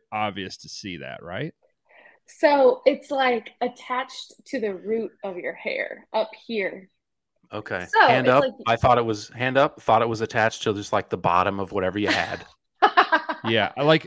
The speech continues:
Speaker 1: in my brain, I'm like, "Extensions, that would make sense."
Speaker 3: No clue.
Speaker 1: But then I think more about it, is like, it would look so obvious.
Speaker 2: Yeah, it would.
Speaker 3: I,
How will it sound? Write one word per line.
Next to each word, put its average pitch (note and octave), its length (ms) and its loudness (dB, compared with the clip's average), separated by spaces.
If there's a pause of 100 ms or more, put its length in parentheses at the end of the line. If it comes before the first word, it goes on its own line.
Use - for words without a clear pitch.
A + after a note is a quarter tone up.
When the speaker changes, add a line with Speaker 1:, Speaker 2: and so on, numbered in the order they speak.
Speaker 1:
in F3+ 120 2
my G#3 120 4
brain, D3+ 360 4
I'm C3 80 0
like, C3+ 140 0
"Extensions, E3 760 0
that D#3 120 2
would C#3 120 0
make G2+ 180 -6
sense." D#3+ 680 -4
Speaker 3:
No A2 220 2
clue. F3+ 200 -2
Speaker 1:
But C3 160 0
then D3+ 300 2
I A2+ 100 -2
think B2+ 240 -4
more C3+ 180 2
about A2 220 0
it, G#2 60 -2
is G#2+ 160 -8
like, A2+ 280 -6 (220)
it C3 100 -6
would B2 160 -2
look A#2 180 -4
so G#2 200 -6
obvious. E2+ 640 -10 (420)
Speaker 2:
Yeah, F#3+ 200 -18
it - 60 -20
would. F#3+ 380 -12
Speaker 3:
I, - 80 -8